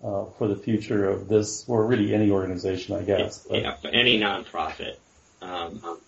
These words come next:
Speaker 2: you know, I think what you're describing is sort of the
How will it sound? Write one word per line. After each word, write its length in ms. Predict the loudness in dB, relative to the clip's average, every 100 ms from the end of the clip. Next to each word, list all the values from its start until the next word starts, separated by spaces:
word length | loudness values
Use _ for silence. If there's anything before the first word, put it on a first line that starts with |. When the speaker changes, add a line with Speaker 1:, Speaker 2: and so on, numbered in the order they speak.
| _ _ _ _ -10
Speaker 2:
you 140 | -6
know, 500 | -4 -6 -8 -10 -10 -16 -20 -14
I 80 | -8
think 280 | -2 -2 -4 -18 _ _ _ _ _
what 180 | -4 0
you're 140 | 0
describing 720 | 0 -2 2 4 4 2 -2
is 160 | -4 -6
sort 240 | -6 -6
of 160 | -6 -8
the 260 | -8 -10